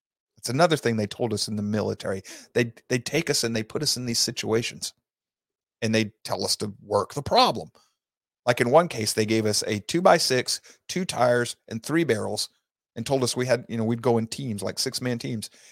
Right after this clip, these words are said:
and it's a water obstacle. So you got two barrels,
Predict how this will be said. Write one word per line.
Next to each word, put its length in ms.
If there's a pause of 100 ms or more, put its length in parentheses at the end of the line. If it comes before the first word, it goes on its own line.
and 100
it's 100
a 40
water 300
obstacle. 420 (800)
So 140
you 40
got 200
two 160
barrels, 440